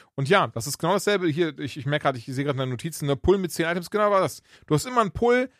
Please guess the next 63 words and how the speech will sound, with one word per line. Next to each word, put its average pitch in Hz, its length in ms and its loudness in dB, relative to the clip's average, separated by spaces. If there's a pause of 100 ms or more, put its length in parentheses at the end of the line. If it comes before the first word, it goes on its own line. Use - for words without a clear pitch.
(120)
du 151 80 4
hast 160 160 2
da 170 140 6
bei 147 160 2
Genshin 165 240 -2
Impact 185 180 0
zum 170 120 -2
Beispiel 156 160 -4
fünf 214 280 -8
Items 202 380 -2
drinne 175 400 0 (320)
und, 151 440 0
ähm, 143 160 4
das, 131 120 -2
da 139 120 2
werden's, 143 240 4
werden's 139 240 0
Wünsche 208 320 0
genannt, 160 280 -2
oder 151 60 -2
ich 131 60 -4
glaub, 139 100 -4
du - 40 -10
kannst 139 140 -4
sogar 131 160 0
auch 139 160 -2
mit 147 180 -6
bis 135 220 -8
zu - 80 -20
zehn 175 200 -2
Items 151 360 -4
haben, 135 220 2
das 123 120 -10
wird 127 100 -10
dann 127 60 -2
halt 120 100 -2
Wünsche 180 300 -2
genannt. 139 400 -2 (400)
Und 143 220 -4
wenn 147 120 0
da 156 100 0
was 139 160 -4
Geiles 185 260 -2
drin 190 160 0
ist, 175 100 -4
Alter, 151 200 -2
dann 147 80 -8
fühlst - 260 -8
du 143 40 -8
dich 123 200 -8
mega. 143 840 0 (300)
Dann 139 140 2
bist 156 140 2
du 160 40 -2
so, 135 120 -2
„Ja, 147 260 4
jetzt, 139 340 0
jetzt“, 151 240 0
und 151 60 -4
dann 147 100 -2
machst 139 160 -6
du's 139 140 -8
nochmal. 135 500 2